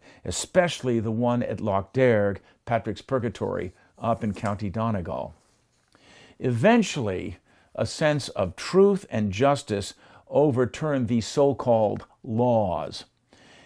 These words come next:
Edmund Burke described the penal laws as, and I quote, "a machine of wise and elaborate contrivance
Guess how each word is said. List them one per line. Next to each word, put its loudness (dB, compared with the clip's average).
Edmund 4
Burke 6
described 2
the -6
penal -2
laws 0
as, -4
and -4
I 0
quote, 2
"a 0
machine 2
of 0
wise 6
and 2
elaborate 2
contrivance 0